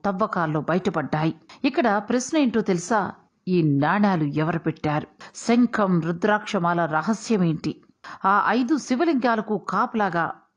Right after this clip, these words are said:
ఆ రెండు పాములు ఎందుకున్నాయి? ఇక ఎప్పుడైతే ఆ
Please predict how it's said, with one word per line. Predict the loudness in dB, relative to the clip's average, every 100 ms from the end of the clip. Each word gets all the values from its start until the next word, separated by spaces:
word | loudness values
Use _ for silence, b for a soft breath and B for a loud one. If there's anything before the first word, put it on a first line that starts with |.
| _
ఆ | -2 0
రెండు | 0 0 0 0
పాములు | 0 2 4 4 2 0
ఎందుకున్నాయి? | 0 0 0 0 0 -2 -6 -20 B -2
ఇక | 0 0 0
ఎప్పుడైతే | -2 2 2 2 2 2
ఆ | 2